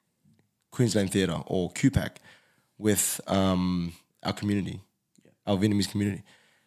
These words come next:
Speaker 1: And there was just so, so many cultural nuances that we had to address. It's like, well, why are we retelling their story that they lived back into a language they don't understand?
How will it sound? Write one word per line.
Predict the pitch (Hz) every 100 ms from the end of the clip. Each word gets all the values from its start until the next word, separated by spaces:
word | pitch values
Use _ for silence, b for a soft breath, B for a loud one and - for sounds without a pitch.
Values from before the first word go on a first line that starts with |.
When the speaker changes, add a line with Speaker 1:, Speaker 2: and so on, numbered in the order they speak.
| b
Speaker 1:
And | 113
there | 113
was | 113 104
just | 110
so, | - 143 -
so | - - 131
many | 139 127
cultural | - 110 - 101
nuances | 104 104 95 90 85
that | 87 76 - _ _ _ _ _ _ -
we | 101
had | 92 98
to | 95
address. | 87 82 69 - -
It's | - 85
like, | 80 - b b b _
well, | 104 107 101 101 98 98 92 - _ _ -
why | 104 139
are | 147
we | 135 127 120
retelling | 107 120 - 120 113 104 104
their | 98 107
story | 110 - 110 101
that | 95
they | 90
lived | 92 92 101 90 - -
back | - 98
into | 107 98 98
a |
language | 90 95 87
they | 90 90
don't | - 80 -
understand? | 80 78 - 78 -